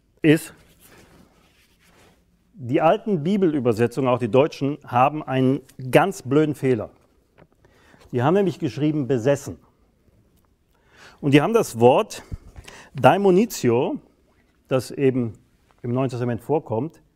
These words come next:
mit besessen übersetzt. Das ist schlicht und ergreifend falsch. Weil,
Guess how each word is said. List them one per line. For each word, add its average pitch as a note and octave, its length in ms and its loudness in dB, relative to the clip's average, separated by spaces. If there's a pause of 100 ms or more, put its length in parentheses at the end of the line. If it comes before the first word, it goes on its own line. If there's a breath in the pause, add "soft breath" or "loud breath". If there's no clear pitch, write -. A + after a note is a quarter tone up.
(120)
mit B2+ 180 -8
besessen D3 460 -2
übersetzt. G2 480 -12 (320)
Das B2+ 140 -6
ist C3+ 160 -6
schlicht D#3 280 -4
und F#3 80 -6
ergreifend A2 400 -6 (160)
falsch. - 580 -4 (1500 loud breath)
Weil, G3 560 0